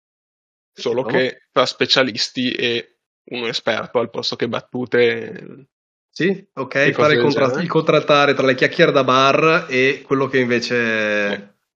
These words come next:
Speaker 1: Sta
Speaker 2: ci sta.
Speaker 1: effettivamente successo, quindi me la,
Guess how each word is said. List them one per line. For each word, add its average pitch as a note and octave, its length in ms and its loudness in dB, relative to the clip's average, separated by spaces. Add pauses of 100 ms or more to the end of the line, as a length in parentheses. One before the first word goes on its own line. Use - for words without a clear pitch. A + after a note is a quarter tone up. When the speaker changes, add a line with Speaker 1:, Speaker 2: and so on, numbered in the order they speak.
(420)
Speaker 1:
Sta B2 180 2 (140)
Speaker 2:
ci A#2 100 -6
sta. - 140 -4 (120)
Speaker 1:
effettivamente B2 800 -6 (440)
successo, - 600 -2
quindi B2+ 240 -8
me B2+ 120 0
la, A#2 400 -2